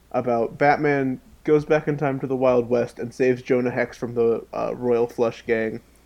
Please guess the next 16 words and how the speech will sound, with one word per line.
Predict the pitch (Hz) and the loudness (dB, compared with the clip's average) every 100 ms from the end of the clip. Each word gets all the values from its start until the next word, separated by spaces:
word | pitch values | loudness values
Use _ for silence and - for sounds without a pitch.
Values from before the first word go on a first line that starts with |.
| _ _ - | _ _ -10
Um, | 127 120 117 117 127 - _ _ _ _ _ - - - - | -4 -4 -4 -6 -8 -14 _ _ _ _ _ -20 -20 -20 0
why | 247 440 | 2 6
is | 415 330 - - - _ | 6 6 4 -10 -18 _
King | - 165 160 170 | 0 2 4 4
wearing | 151 147 143 127 | 2 2 2 0
a | |
full | 127 - 143 139 | -2 0 0 0
suit | - 135 143 147 | -2 0 0 0
with | 135 | 0
a | 131 | 0
winter | 120 127 143 131 | 2 0 -2 -6
coat | 127 - 131 151 - | -4 4 6 6 -2
while | 135 127 127 127 113 | 0 6 8 6 4
in | 143 139 131 | -2 -2 0
the | 127 | -2
desert? | 123 120 135 175 | 0 0 -2 -4